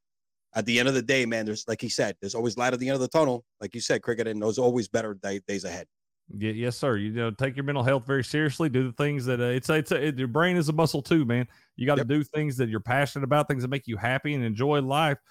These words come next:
Speaker 2: Uh, but yeah, you gotta, gotta get, do those things to get you through those tough times. But,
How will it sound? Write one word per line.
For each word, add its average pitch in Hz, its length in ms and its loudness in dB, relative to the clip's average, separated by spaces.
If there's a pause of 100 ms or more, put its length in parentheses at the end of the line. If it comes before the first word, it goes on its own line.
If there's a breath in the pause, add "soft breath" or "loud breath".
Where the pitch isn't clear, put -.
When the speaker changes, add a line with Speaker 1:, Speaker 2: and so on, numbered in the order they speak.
(260 soft breath)
Speaker 2:
Uh, 135 180 4
but 117 140 -4
yeah, 143 240 2
you 107 180 -4
gotta, 143 220 2
gotta 147 240 0
get, 143 240 -4
do 165 100 4
those 165 200 2
things 151 200 2
to 120 80 0
get 127 220 -2
you 127 80 -2
through 147 240 2
those 120 180 2
tough 123 240 -2
times. 120 400 -2
But, 110 280 -8